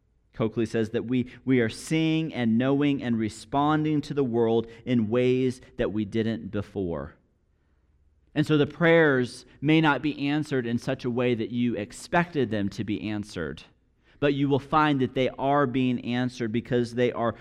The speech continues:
are turning you into a direction that aligns you with God in ways that you didn't see before. A fourth perk of the job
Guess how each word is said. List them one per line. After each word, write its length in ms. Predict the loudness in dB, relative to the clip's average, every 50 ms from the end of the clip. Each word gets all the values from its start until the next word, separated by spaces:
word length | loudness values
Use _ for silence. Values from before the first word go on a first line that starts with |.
| -10 -4
are 140 | -2 0 0
turning 680 | 0 -2 -8 -16 -8 -4 -2 0 0 2 2 2 0 0
you 260 | 0 0 0 -2 -2 -2
into 480 | 0 0 0 0 -2 -4 -4 -4 -4 -2
a 100 | -2 -2
direction 640 | -2 -2 -2 -2 0 0 0 -2 -2 -4 -4 -4 -4 -4 -8 -8 -4
that 100 | -2 0
aligns 720 | 0 -2 -2 -2 -4 -4 -4 -2 -2 -2 -2 -2 -2 -4 -4
you 320 | -2 -2 0 0 0 -2 -4 -8 -8 0
with 300 | 2 2 2 2 0 -4
God 400 | -4 -2 0 0 0 0 -2 -4 -8 -14 -6
in 180 | -4 -2 0 0
ways 280 | 2 4 4 4 4
that 100 | 2 -2
you 140 | -4 -2 -2
didn't 300 | -2 -2 -2 -4 -4 -6
see 220 | -8 -8 -8 -8 -8
before. 580 | -8 -8 -10 -12 -12 -12 -12 -14 -14 -16 -20 -20 _ _ _ _ _ _ _ _ _ _ _ _ _ _ _ _ _ _ _ _ _ _ _ _ _ _ _ _ _ _ _ _ _ _ _ _ _ _ _ _ _ _ _ _ _ _ _ _ _ _ _ _ _ _ _ _ _ _ _ _ _ _ _ _ _ -16
A 80 | -12
fourth 360 | -6 -2 0 0 0 0 -4
perk 240 | -6 -6 -6 -6 -6
of 100 | -8 -8
the 60 | -8
job 420 | -8 -6 -6 -6 -4 -6 -8 -10